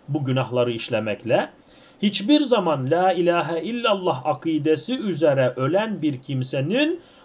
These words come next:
bu masiyetleri işlese dahi cennete gireceği haber verilmezdi.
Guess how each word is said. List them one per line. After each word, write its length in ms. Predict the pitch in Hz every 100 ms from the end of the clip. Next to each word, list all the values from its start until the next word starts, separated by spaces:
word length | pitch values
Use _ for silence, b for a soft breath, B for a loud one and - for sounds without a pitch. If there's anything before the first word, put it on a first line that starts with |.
| B
bu 120 | 254
masiyetleri 920 | 262 208 170 139 170 156 - 151 139
işlese 800 | 120 143 135 - 156 160 269 294
dahi 420 | 240 147 190 311 - b b b
cennete 560 | 117 165 170 170 170 170
gireceği 680 | 139 151 151 143 156 202 254
haber 420 | 147 143 214 202
verilmezdi. 760 | 151 139 135 123 107 92 110